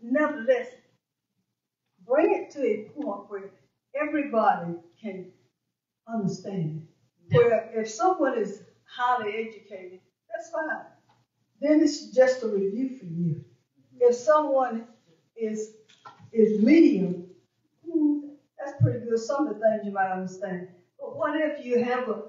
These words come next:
Speaker 1: some older people that have, does not understand a lot of things? Now, they didn't get nothing out of it unless you broke it down to, just broke it down, broke it down,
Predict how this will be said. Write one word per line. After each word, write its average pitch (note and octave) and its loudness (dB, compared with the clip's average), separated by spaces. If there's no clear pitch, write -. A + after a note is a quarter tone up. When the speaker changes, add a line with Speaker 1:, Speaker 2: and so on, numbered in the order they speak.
Speaker 1:
some - -10
older C#4 2
people - 2
that G3 -16
have, G#3 -4
does G#3 0
not A#3 -6
understand A3 -4
a F#3+ -6
lot F#3 -4
of F3 -14
things? E3+ -8
Now, A3 -4
they C4 6
didn't A#3+ -2
get A3+ -2
nothing B3 -8
out E3+ -20
of D#3+ -20
it D#3+ -20
unless A3+ -2
you G#3+ -8
broke G3+ -2
it - -12
down F3+ -2
to, - -10
just G3+ -12
broke F#3+ -2
it - -14
down, F3+ -2
broke F#3 0
it G3 -10
down, F#3+ -10